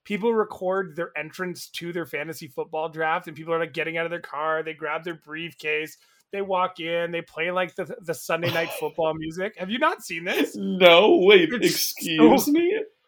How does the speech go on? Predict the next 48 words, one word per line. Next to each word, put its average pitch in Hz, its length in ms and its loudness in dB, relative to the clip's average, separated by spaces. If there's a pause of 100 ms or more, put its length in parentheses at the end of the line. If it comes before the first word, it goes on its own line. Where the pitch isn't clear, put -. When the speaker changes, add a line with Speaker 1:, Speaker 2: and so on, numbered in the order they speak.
(140)
Speaker 1:
It's 254 240 -6
so 262 240 12
ridiculous. 175 640 0
Speaker 2:
I 180 100 8
Speaker 1:
It's 180 80 4
like 175 160 2
Speaker 2:
love, 220 160 10
Speaker 1:
an - 60 4
Speaker 2:
I 165 40 10
love 160 100 8
Speaker 1:
actual 180 300 8
Speaker 2:
the 170 100 4
Speaker 1:
trend. 135 180 8
Speaker 2:
idea. 127 440 2 (320)
That's 151 220 4
so 165 340 4
funny. 151 540 -6 (720)
Speaker 1:
Right? 202 360 0
It's 196 200 -4
like, 180 340 -4 (360)
these 196 220 -4
guys 170 380 -2
came 147 320 -14
to 131 100 -14
party, 107 480 -18
Speaker 2:
<laughs> - 1300 -6
Speaker 1:
which 247 220 -6
is 294 240 -4
what 233 300 -2
we 214 160 -4
came 151 300 -6
to 131 80 -14
do 117 200 -16
tonight. 101 360 -18
Now, 170 320 2 (520)
I, 180 220 6
I 165 140 2
actually 180 320 -4
thought 190 200 0
about 185 240 -2
this 170 160 -12
while 175 160 -4
we 170 60 -8
were 160 100 -8
doing 165 160 -8
the 160 120 -10
intro. 147 340 -10
Now, 139 260 -10